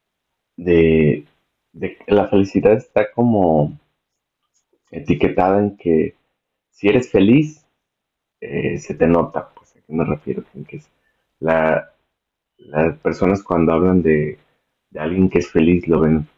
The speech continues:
eh, riéndose y carcajeándose todo el tiempo y, y creo que, eh, en ese concepto tenemos la felicidad, como que siempre estás feliz. Y él, y él hablaba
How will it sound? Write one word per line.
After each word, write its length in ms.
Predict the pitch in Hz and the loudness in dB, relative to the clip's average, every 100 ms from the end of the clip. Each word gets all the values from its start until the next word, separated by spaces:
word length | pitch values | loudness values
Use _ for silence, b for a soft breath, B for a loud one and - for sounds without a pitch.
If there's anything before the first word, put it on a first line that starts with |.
| _ | _
eh, 220 | - - 69 | -20 -12 -6
riéndose 880 | 78 82 80 82 80 76 76 80 | 0 2 4 4 2 0 -4 -2
y 200 | 73 73 - _ _ _ _ _ | 0 -2 -6 _ _ _ _ _
carcajeándose 800 | 82 78 78 76 82 85 80 78 | -2 -2 -2 -2 0 0 0 -4
todo 260 | - 82 | -2 0
el 140 | 80 78 | 0 0
tiempo 600 | 82 78 76 76 78 80 | 2 4 2 0 0 0
y, 180 | 71 - _ _ _ _ _ _ - | 0 -4 _ _ _ _ _ _ -20
y 140 | 82 | -12
creo 320 | - 95 95 | 0 0 2
que, 420 | - 104 90 - _ _ _ _ | 2 2 2 -2 _ _ _ _
eh, 180 | - - | -20 -16
en 160 | - 87 | -4 -2
ese 200 | 85 - | -2 -2
concepto 500 | 87 85 - - - | -2 -2 -4 -6 -6
tenemos 360 | - 78 76 78 | -2 0 2 2
la 140 | 76 | 0
felicidad, 600 | - 73 - 69 71 69 - _ _ _ | -6 -16 -12 -10 -8 -10 -14 _ _ _
como 280 | - 78 76 | -8 -6 -6
que 140 | 76 | -8
siempre 560 | - - 90 95 92 - | -16 -2 2 2 0 -4
estás 300 | - 78 - | -10 -12 -12
feliz. 480 | 73 73 76 - _ _ _ _ _ _ _ _ _ _ _ _ _ - | -6 -4 -4 -6 _ _ _ _ _ _ _ _ _ _ _ _ _ -4
Y 140 | 95 | 2
él, 260 | 95 101 - | 4 4 0
y 120 | 92 | 0
él 100 | 98 | 0
hablaba 800 | 101 98 92 90 92 85 78 73 | 2 2 2 2 2 2 0 -2